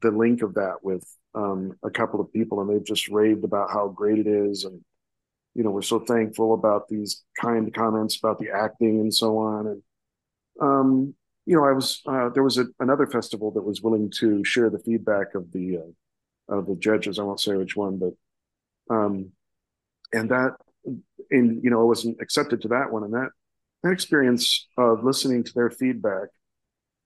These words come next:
you know, or at least portions of their feedback, um, as it was sent via email, um, not listening, but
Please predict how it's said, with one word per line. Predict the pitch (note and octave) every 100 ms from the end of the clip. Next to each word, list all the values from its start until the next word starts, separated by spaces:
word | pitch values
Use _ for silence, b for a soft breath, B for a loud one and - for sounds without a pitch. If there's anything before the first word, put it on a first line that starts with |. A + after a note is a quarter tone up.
| - _
you | B2
know, | A2 G#2 G2 -
or | - A#2
at | A2+
least | A2+ -
portions | B2+ - A2+
of | A2
their | G#2
feedback, | G2+ G#2+ F#2+ F#2+ F2+ _ _ _ _ _ _ A#2+
um, | A2 G#2 A2
as | A2+ A2 G#2
it | A2 G#2+
was | G2+ -
sent | A2+ G2+
via | G2+ G2+ G#2
email, | A2 G#2 G2 G2 - _ _ -
um, | A2 G#2 G2+ G2 - _ _ _
not | A#2+ A2+
listening, | G#2 G2 G2 F2+
but | F2